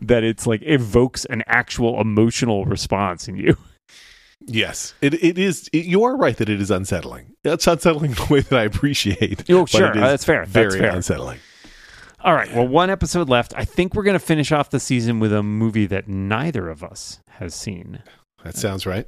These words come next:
Speaker 1: And I don't know if we've actually agreed on this or, or not
Speaker 2: <laughs>
Speaker 1: at this point. I believe I had a proposal for you, and I think you picked the f-, the first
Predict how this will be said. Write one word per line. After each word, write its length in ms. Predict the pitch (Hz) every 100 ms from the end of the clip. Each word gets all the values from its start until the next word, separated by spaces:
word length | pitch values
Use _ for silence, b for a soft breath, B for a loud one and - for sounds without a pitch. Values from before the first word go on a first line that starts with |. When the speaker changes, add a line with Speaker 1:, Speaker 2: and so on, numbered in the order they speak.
| -
Speaker 1:
And 140 | - 110
I 60 |
don't 180 | 113 160
know 180 | 147 143
if 140 | 135
we've 140 | 123 117
actually 360 | 113 - 104
agreed 360 | 98 90 113 113
on 140 | 92
this 240 | 92 87 -
or, 180 | 92 101
or 240 | 107 101
not 340 | 98 110 87 -
Speaker 2:
<laughs> 60 | 117
Speaker 1:
at 140 | 98
this 160 | 104 -
point. 380 | - 85 87 -
I 120 | 117
believe 260 | 117 165 160
I 100 | 143
had 200 | 139 139
a 60 | 120
proposal 580 | - - 127 107 92
for 200 | - 92
you, 240 | 85 87 98
and 100 | 120
I 80 | 113
think 240 | - 151
you 120 | 170 170
picked 460 | 175 180 - 170
the 100 | 131
f-, 300 | 123 - - -
the 440 | 113 113 117 113
first 340 | - 190 -